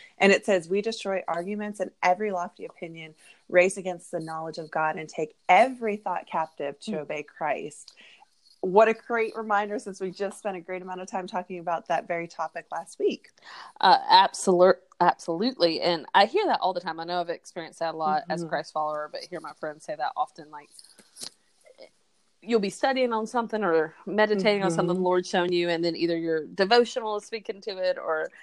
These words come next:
Speaker 2: the verse, um, comes up on the Bible app. Great app to download, like Clarice said. Um, it just reminds me that the Word is living and active, and it, you know,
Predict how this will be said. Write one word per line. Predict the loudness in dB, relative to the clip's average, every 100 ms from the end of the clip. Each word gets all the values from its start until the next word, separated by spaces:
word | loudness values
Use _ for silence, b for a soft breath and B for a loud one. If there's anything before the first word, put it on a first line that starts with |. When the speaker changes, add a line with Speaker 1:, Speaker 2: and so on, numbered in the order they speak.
| B B -6
Speaker 2:
the | -6 0 4
verse, | 4 4 -4 -14 -4
um, | -2 -2 -6 _ -4
comes | -4 0
up | 2 2
on | -2 -4
the |
Bible | 0 0 0
app. | -2 -2 _
Great | -10 -6 -6 -8 -6
app | -6 -6 -10
to | -10
download, | -10 -10 -10
like | -10 -10
Clarice | -12 -12 -6
said. | -4 -4 _ b b b 4
Um, | 6 4 -4
it | -4
just | -4 -4
reminds | -4 -4 -4
me | -6
that | -4
the | -4
Word | 0 0 0 -4
is | -8
living | -6 -6 -6 -10
and | -6
active, | -4 -4 0 0 0 -8
and | -12 -12 -14 b b b b b -2
it, | -2 -2 -8
you | -8
know, | -8